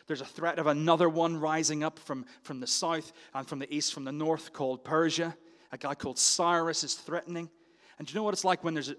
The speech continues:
there's a general election and one party gets replaced by another one? And you know that for years you've been following one set of reports about what this government wants to do, and then a whole another one comes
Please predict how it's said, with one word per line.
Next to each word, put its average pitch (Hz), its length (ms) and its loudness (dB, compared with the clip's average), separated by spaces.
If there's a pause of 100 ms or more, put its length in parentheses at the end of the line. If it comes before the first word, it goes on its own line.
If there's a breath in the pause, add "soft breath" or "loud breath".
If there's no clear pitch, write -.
there's 139 180 -6
a 127 60 -12
general 143 400 -2
election 120 480 -4 (400 loud breath)
and 131 160 -6
one 151 180 4
party 127 460 -4
gets - 340 -4 (140 loud breath)
replaced 135 400 -8
by 123 160 -6
another 123 260 -4
one? 104 220 -10 (340 loud breath)
And 151 140 -2
you 143 60 -2
know 170 180 4
that 151 180 0 (180 loud breath)
for - 160 -2
years 175 400 6
you've 156 100 2
been 147 100 0
following 143 420 0
one 147 220 2
set 131 200 0
of 113 120 -8
reports 120 380 -4
about 123 180 -4
what - 360 -4
this 139 140 0
government 135 380 0
wants 120 180 -6
to - 120 -20
do, 120 220 -4
and 123 120 -6
then 165 160 2
a 165 60 -2
whole 185 280 6
another 165 240 4
one 143 180 0
comes 135 380 -6